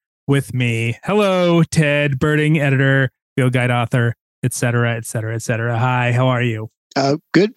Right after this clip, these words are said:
Speaker 2: Thanks, Nate. Thanks for having me. Always happy to, uh, to randomize it a bit here and
Speaker 1: And, and available, which is always nice.
Speaker 2: Good stuff. Yep.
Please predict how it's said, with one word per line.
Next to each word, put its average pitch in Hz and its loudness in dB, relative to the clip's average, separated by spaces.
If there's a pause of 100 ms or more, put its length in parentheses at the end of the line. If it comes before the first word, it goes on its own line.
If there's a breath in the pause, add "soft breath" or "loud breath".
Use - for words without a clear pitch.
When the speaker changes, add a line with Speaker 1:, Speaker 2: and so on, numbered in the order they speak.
(160)
Speaker 2:
Thanks, - -2
Nate. 175 0
Thanks - -2 (100)
for 151 4
having 156 2
me. 175 4
Always 131 2
happy 139 2
to, 135 2
uh, 131 0 (460 loud breath)
to 147 -2
randomize 151 0
it 147 2
a 151 2
bit 160 2
here 165 2
and 127 -6 (160)
Speaker 1:
And, 147 -6
and 160 2
available, 147 0
which 160 0
is 139 2
always 123 -2
nice. 139 -4 (420)
Speaker 2:
Good - -10
stuff. - -8 (260)
Yep. 208 -4